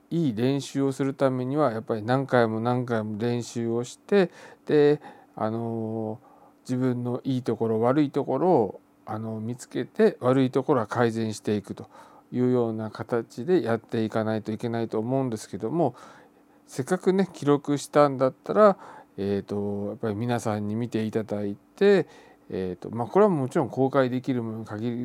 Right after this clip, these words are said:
んですけども、見ていただいて、あの、もっとこういうふうにした方がいいんじゃないかっていうね、ことを教えていただけたら、小林としては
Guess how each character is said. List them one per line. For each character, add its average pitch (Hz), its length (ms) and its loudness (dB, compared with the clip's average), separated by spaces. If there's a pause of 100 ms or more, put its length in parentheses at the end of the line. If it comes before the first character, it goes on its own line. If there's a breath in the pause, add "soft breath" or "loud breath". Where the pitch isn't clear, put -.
ん 113 60 -10
で 110 100 -4
す - 140 -12
け 110 80 -6
ど 120 100 -6
も、 190 240 2 (320 loud breath)
見 120 100 -6
て 113 140 2
い 104 60 0
た 113 100 2
だ 110 220 -2
い 104 100 -6
て、 196 360 2 (260 loud breath)
あ 117 100 0
の、 117 140 -4
も 131 160 0
っ 139 80 -4
と 113 100 -6
こ 131 160 2
う 131 40 6
い - 40 4
う - 20 2
ふ 123 60 -4
う 135 40 -2
に 127 120 -4
し - 60 -14
た 117 120 -2
方 113 120 0
が 113 100 -2
い 110 40 -4
い - 20 -8
ん 110 40 -8
じ 110 60 -6
ゃ 110 60 -6
な 107 100 -4
い 104 80 -8
か 95 100 -10
っ 92 40 -12
て - 160 -16
い - 20 -10
う 107 40 -10
ね、 147 180 -4 (280 loud breath)
こ - 100 -8
と 117 100 0
を 107 120 -4
教 135 180 0
え 135 80 4
て 139 100 -4
い 131 40 -4
た 135 140 0
だ 127 160 0
け 127 160 -6
た 139 140 0
ら、 143 200 2 (440 loud breath)
小 110 80 -8
林 104 300 0
と 110 120 -4
し - 80 -14
て - 140 -4
は 170 260 6